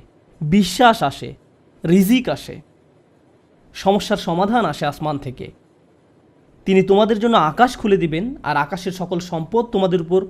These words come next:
অঝোর ধারায় বর্ষিত হতে থাকবে। আর তোমরা এতদিন রহমতের ভাগীদার হতে পারছিলে না,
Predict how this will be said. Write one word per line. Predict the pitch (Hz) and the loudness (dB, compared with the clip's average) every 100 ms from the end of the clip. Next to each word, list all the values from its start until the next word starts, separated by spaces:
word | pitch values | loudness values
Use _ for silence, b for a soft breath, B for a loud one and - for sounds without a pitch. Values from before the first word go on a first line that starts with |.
| B B - | B B -2
অঝোর | 143 151 208 214 | 0 2 2 0
ধারায় | - 139 185 | 0 0 0
বর্ষিত | 175 151 - 180 | 0 -4 -6 -8
হতে | 151 143 | -8 -10
থাকবে। | 131 127 170 - _ | -12 -12 -12 -18 _
আর | - 147 | -10 -2
তোমরা | 185 190 | 2 4
এতদিন | 175 226 226 | 4 0 -2
রহমতের | 220 185 208 208 | -2 -4 -4 -6
ভাগীদার | 180 160 175 233 | -6 -6 -4 -4
হতে | 220 208 | -4 -4
পারছিলে | - 165 - 220 165 | -2 -2 -2 -4 -2
না, | 139 | -4